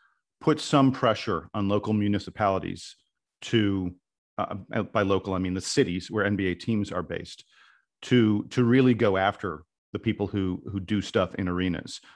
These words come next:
um, to consider a lot of these acts to be a form of assault, because I think many of them are assault, and, and to prosecute people and, and to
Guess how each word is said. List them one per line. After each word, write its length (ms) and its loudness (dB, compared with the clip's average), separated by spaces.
um, 400 -2
to 100 -2
consider 600 2
a 60 0
lot 200 2
of 60 0
these 160 -4
acts 280 -2
to 100 -12
be 280 -4
a 60 -10
form 260 -2
of 120 -2
assault, 500 -2
because 220 -6
I 80 0
think 260 -2
many 260 0
of 80 0
them 160 -4
are 400 -2
assault, 480 -6
and, 340 -2
and 160 0
to 80 -2
prosecute 560 2
people 300 -8
and, 240 0
and 180 0
to 300 2